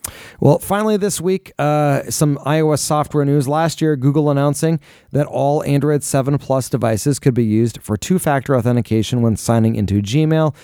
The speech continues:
Drive, or other first-party services. Most modern iPhones can be used, uh, t-, can now be used as a built-in phone security key for Google applications. Two-factor authentication, uh, through s-, code sent via S M S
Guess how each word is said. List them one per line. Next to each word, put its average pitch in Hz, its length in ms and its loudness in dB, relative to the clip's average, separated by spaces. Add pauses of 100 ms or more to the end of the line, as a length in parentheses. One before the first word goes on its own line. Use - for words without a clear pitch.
(220)
Drive, 117 460 0
or 101 160 -4
other 123 260 0
first-party 101 640 -2
services. 110 640 -2 (380)
Most 147 320 2
modern 147 420 2
iPhones 135 640 0
can 120 180 0
be 117 100 4
used, 104 500 2
uh, 107 420 0
t-, - 160 -20
can 123 140 4
now 139 160 2
be 156 100 2
used 120 320 2 (300)
as 120 200 2
a 123 100 4
built-in 143 760 0
phone 143 400 0
security 147 500 -2
key 127 300 0
for 120 160 -2
Google 98 380 2
applications. 101 760 0 (360)
Two-factor 175 480 0
authentication, 151 920 2
uh, 127 240 2
through 139 380 0
s-, - 180 -10 (140)
code 131 260 2
sent 123 300 0
via 120 340 2
S 120 220 0
M 131 100 2
S 123 260 0